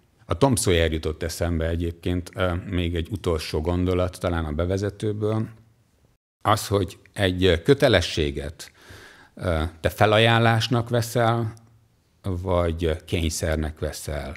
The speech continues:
ez, ö, nagyon nem mindegy. Nagyon nem mindegy, hogy amikor földet talicskázol, akkor te érzed, hogy ebből valamikor krumpli lesz, és azt a krumplit jó ízűen valaki meg fogja enni,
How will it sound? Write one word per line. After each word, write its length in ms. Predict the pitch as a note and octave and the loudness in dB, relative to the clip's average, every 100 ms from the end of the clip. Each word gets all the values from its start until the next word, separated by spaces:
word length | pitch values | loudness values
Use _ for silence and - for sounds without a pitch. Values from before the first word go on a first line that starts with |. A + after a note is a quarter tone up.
| - | -12
ez, 360 | D#2+ D#2+ D#2+ E2+ | -8 -6 -4 -2
ö, 120 | D2+ - _ _ | -4 -6 _ _
nagyon 320 | F#2+ F#2+ E2+ | -2 0 2
nem 220 | D#2+ D2 C2+ | 2 -2 -6
mindegy. 600 | B1+ B1+ A1+ A1 - - - - - | -10 -12 -14 -18 -20 -20 -20 -14 -4
Nagyon 240 | A2+ A#2 | 0 4
nem 160 | A2 F#2+ | 4 4
mindegy, 300 | F2 D#2+ - | 4 2 0
hogy 140 | E2 | -2
amikor 720 | D#2+ D#2 - E2 D2+ D2 D#2 _ - | -2 -2 -4 0 2 0 -4 _ -10
földet 460 | - C#3 G#2 E2+ - | 0 2 4 2 4
talicskázol, 1000 | F2 E2 - - E2 D#2+ D#2+ F2+ F#2 - | 2 2 -2 -2 0 0 0 0 -2 -2
akkor 520 | E2 - - D#2+ D2 | -8 -6 -2 -2 -2
te 300 | - D2+ D#2 - - | -4 -4 -4 -10 -4
érzed, 500 | F2 G2+ G2 F#2+ D#2+ | 0 2 2 0 -2
hogy 420 | - E2+ E2 - - - - - - - _ _ - | -2 0 0 -4 -20 -20 -20 -20 -20 -20 _ _ 0
ebből 600 | F2 F2 F2 D#2+ E2 D2 | 0 2 2 4 4 4
valamikor 880 | F2+ G2 F2 D2 - D#2 C#2+ C#2+ - - | 4 6 4 0 2 2 2 -4 -14 -6
krumpli 440 | - G2 E2+ E2+ | 0 2 2 0
lesz, 420 | D#2 D#2+ F2+ - - | -2 -2 -2 -4 -2
és 180 | D#2+ - | -4 -4
azt 180 | E2+ - | -8 -8
a 80 | |
krumplit 640 | - F#2+ F2 E2+ D2 - - | -4 -2 -2 -2 -4 -4 0
jó 220 | F2 E2+ | 2 2
ízűen 340 | D2+ D#2+ D2 | 0 -2 -2
valaki 340 | D#2 D2+ D2+ D2+ | 0 -2 -4 -6
meg 200 | D2 - | -6 -6
fogja 300 | D#2 C#2+ D2+ | -8 -6 -8
enni, 600 | - D2 D2+ G2 A2+ | -6 -4 -2 -2 -4